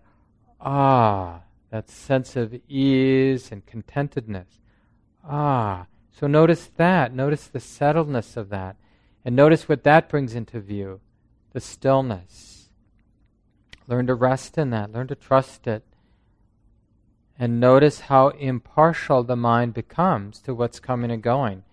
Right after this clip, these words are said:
when it understands, when it's connected with stillness,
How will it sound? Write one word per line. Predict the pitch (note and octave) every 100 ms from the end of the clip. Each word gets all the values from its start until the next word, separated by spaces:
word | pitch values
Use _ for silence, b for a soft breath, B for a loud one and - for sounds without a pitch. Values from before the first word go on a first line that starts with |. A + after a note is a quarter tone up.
| _ _ _
when | - A#2 A#2+
it | A#2+ B2 -
understands, | B2+ C3 B2+ - - A#2+ A2+ A2+ A#2 -
when | A#2
it's | A2 -
connected | - A#2 C#3+ - C3
with | A#2 A2 -
stillness, | - E3 D#3+ G2 - -